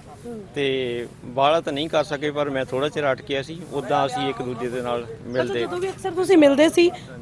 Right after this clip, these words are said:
Speaker 1: ਕਿਹੜੀ ਗੱਲ ਸੀ ਖਾਸ ਤੌਰ ਦੇ ਉੱਤੇ ਬਾਬਾ ਫੌਜਾ ਸਿੰਘ ਤੁਹਾਡੇ ਨਾਲ ਕਰਦੇ ਹੁੰਦੇ ਸੀਗੇ?
Speaker 2: ਉਹ ਤਾਂ ਇੱਦਾਂ ਸਮਝਾਉਂਦੇ ਹੀ ਹੁੰਦੇ ਸੀ ਵੀ ਕਾਕਾ ਚੰਗੇ ਪਾਸੇ ਹੀ ਰਹਿਣਾ ਆ ਆਪਾਂ,
Speaker 1: ਹੂੰ।
Speaker 2: ਹੈ ਨਾ, ਹੋਰ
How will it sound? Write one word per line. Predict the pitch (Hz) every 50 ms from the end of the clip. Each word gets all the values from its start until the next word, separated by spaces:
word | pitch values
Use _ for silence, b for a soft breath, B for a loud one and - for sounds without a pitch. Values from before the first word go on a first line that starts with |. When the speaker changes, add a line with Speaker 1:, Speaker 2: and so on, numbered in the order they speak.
| - - -
Speaker 1:
ਕਿਹੜੀ | 330 339 359 381 415 381
ਗੱਲ | 392 349 302 294 247
ਸੀ | 320 320
ਖਾਸ | - 294 285 262 -
ਤੌਰ | - 294 285 277
ਦੇ | 233 302
ਉੱਤੇ | - - 302 302
ਬਾਬਾ | 247 277 262 - 269 262
ਫੌਜਾ | 262 277 254 208 254
ਸਿੰਘ | 254 - 285 247
ਤੁਹਾਡੇ | 233 294 277 240
ਨਾਲ | 220 226 240 254
ਕਰਦੇ | - 240 220 196 180 202
ਹੁੰਦੇ | 214 247 226 196 190
ਸੀਗੇ? | 175 180 175 170 170 165 - - - - - - - - 180
Speaker 2:
ਉਹ | 185 208
ਤਾਂ | - 220
ਇੱਦਾਂ | 202 185 160 196 202 190
ਸਮਝਾਉਂਦੇ | - 202 202 196 180 196 180 156 135 147
ਹੀ | 156 160
ਹੁੰਦੇ | 160 160 147 131 143 139
ਸੀ | 143 160
ਵੀ | 151 160 160 151
ਕਾਕਾ | - 151 139 135 160 165 170 170 170 165 165 - - - - - - 117 -
ਚੰਗੇ | - 151 143 139 151 151 147
ਪਾਸੇ | - 147 143 - - 156 147
ਹੀ | 143
ਰਹਿਣਾ | 123 120 107 107 117
ਆ | 135 143 143 139 135 127
ਆਪਾਂ, | 117 131 - 117 113
Speaker 1:
ਹੂੰ। | 113 117
Speaker 2:
ਹੈ | 120
ਨਾ, | 127 156 175
ਹੋਰ | 165 139 131 127 131 127 127